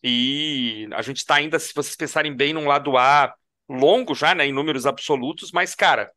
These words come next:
intocável até o momento, né? Uma faixa um pouco menos, um, um pouco mais,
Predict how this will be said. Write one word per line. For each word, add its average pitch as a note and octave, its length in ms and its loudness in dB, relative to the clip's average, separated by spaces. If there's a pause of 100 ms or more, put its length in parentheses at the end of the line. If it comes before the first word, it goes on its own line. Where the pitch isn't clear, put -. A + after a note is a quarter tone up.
(180)
intocável D#3 760 2
até A#2+ 120 -4
o A#2 60 -4
momento, A2+ 320 -4
né? D3 140 2
Uma A#2 160 -6
faixa C#3 260 -4
um B2 40 -20
pouco - 220 -10
menos, C3+ 340 -2
um, B2+ 260 -10
um B2+ 100 -16
pouco B2+ 240 -8
mais, C3 320 -2